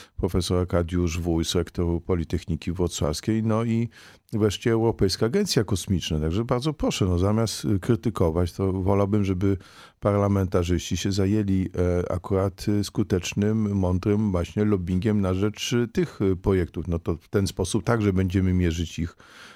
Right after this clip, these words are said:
e, efektywność i to, czy, no, m, znaczą, mówiąc bardzo wprost, y, politycznie coś na tyle, że mogą dla Wrocławia i wrocławskich,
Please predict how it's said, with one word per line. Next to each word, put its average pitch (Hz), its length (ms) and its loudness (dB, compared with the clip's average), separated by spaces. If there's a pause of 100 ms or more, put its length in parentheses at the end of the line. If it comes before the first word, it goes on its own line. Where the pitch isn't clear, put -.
(220)
e, 87 260 2
efektywność 87 920 0
i 82 120 -2
to, 78 160 -2
czy, - 240 -4
no, 87 200 2
m, 90 360 -4 (680)
znaczą, 127 520 4
mówiąc 104 520 2
bardzo 117 600 4
wprost, 110 540 0
y, 104 140 4
politycznie 98 800 0
coś 95 280 0
na 90 100 0
tyle, 90 280 0
że 104 120 2
mogą 101 300 2
dla 104 180 2
Wrocławia 101 600 0
i 104 140 2
wrocławskich, - 760 -2